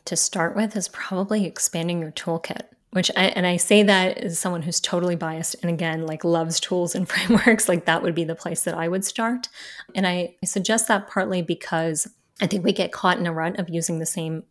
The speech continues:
models and frameworks all the time, which again goes back to that question and answer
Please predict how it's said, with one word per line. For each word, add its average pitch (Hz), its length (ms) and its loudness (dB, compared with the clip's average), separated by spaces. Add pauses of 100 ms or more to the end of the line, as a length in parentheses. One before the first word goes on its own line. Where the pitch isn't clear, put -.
models 160 360 -2
and 170 140 -8
frameworks 160 460 -8
all 165 140 -2
the 170 100 -6
time, 185 400 -2 (480)
which 196 160 2
again 170 320 0
goes 170 240 2
back 165 220 -2
to 180 100 -2
that 160 320 -6
question 165 540 -2
and 165 260 -6
answer 165 560 -4